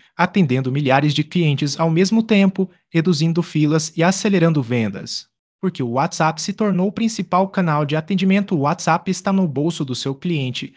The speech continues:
usado diariamente e com alta taxa de leitura.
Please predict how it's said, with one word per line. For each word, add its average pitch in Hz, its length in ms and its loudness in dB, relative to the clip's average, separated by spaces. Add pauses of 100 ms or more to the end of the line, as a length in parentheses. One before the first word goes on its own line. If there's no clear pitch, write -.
(120)
usado 180 380 2
diariamente 165 720 0
e 156 80 -8
com 170 240 -2
alta 180 220 -2
taxa 175 340 0
de 180 80 0
leitura. 165 580 -2